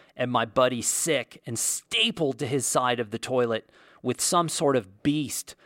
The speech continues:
in the hole. And I thought to myself, "Oh, we have, we think we have it bad, but there's something living in that hole." That's like his house or her house in there. What's under, it wasn't a human. It was an animal of some sort. It was big.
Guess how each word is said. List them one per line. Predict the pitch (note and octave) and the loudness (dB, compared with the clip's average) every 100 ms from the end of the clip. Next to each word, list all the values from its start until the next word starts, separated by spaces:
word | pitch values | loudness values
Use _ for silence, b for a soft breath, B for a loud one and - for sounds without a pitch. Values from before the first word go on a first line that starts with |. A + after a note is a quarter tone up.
| b b | b b
in | - C#3 | -2 2
the | C3 | 2
hole. | G2+ A#2+ G#2 C#2+ - b b | 6 6 4 0 -14 b b
And | B2+ | -2
I | D3 | 0
thought | D#3 G3 | 0 -4
to | F3+ | -4
myself, | D3+ A#2+ A#2+ G2 - _ | -4 -4 -6 -8 -12 _
"Oh, | F#3+ F3 G2 | -4 -2 -4
we | G#2+ D3 A3 | -4 -2 0
have, | F3 B2+ | 0 -2
we | C3 G#3+ | -4 -4
think | - G3+ | -4 -6
we | A2+ A#2 D3 | -8 -8 -8
have | C3+ A#2+ | -8 -8
it | G#2+ G2+ | -10 -10
bad, | F#2 F2 F2 - b b b b b b - | -10 -10 -14 -20 b b b b b b -4
but | C#3+ | 2
there's | F#3 E3+ | 2 2
something | - A#3+ A3+ G3 C3 C3 | 0 -2 0 -2 -2 4
living | F#3+ F3 B2+ | 4 4 0
in | C3+ C#3+ | -4 -2
that | B2+ A2 | -2 -2
hole." | - C3+ G#2 - | 0 2 0 0
That's | D#3+ - | 0 2
like | G#3+ E3 | 0 0
his | C#3+ - | -4 -2
house | D3+ E3 G2+ - - | -2 -2 -6 -10 -4
or | G#2 | -2
her | D#3 F#3 | 4 4
house | C#3 C#3+ - - | 4 -2 -4 -8
in | F3 F3 | -6 -2
there. | C#3 G2+ F#2 | 0 -2 0
What's | C3+ C3 | 0 0
under, | F3 E3+ | -2 0
it | C#3+ | 4
wasn't | F#3 D#3+ | 4 4
a | |
human. | C#3+ A#2+ F2+ | -2 -6 -8
It | G2+ | -10
was | G2+ | -8
an | A#2 | -4
animal | B2+ C3+ G#2 | -2 -2 -4
of | G2 | -6
some | - G2+ | -8 -10
sort. | - F#2 F#2+ | -6 -6 -6
It | |
was | G2+ | -8
big. | F#2 A#2+ C3 F#2+ | -2 0 0 -4